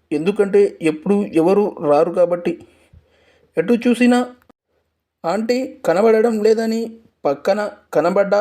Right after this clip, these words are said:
ఆ రూమ్ దగ్గరికి వెళ్ళి చూశాడు ఆ యంగ్‌స్టర్. అప్పుడు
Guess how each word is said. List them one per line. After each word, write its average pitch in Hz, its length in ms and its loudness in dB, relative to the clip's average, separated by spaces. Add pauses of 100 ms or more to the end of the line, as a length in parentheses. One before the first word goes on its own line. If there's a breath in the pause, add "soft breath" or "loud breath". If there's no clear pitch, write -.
(140)
ఆ 165 140 4
రూమ్ 175 360 -2
దగ్గరికి 202 500 -2 (460)
వెళ్ళి 151 280 0
చూశాడు 180 520 0 (580)
ఆ 151 140 -2
యంగ్‌స్టర్. 170 540 -2 (560 soft breath)
అప్పుడు 226 320 -2